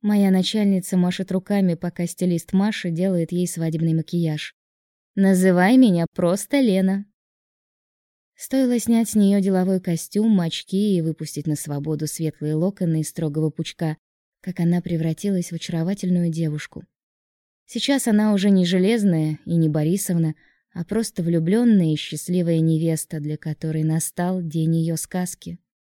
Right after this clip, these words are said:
А я счастлива от того, что приложила к этому руку. Разве могут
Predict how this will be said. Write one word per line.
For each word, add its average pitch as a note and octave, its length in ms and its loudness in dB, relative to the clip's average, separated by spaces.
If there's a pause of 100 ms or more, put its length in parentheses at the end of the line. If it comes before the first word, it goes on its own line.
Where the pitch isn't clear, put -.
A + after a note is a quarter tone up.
(640)
А G3 80 -2
я A#3 180 4
счастлива A3 580 0
от E3+ 140 -4
того, F3+ 220 -2
что F3+ 200 -6
приложила E3 540 -2
к F3+ 100 -8
этому E3+ 280 -2
руку. D#3+ 360 -10 (640)
Разве G3 400 2
могут G#3+ 360 4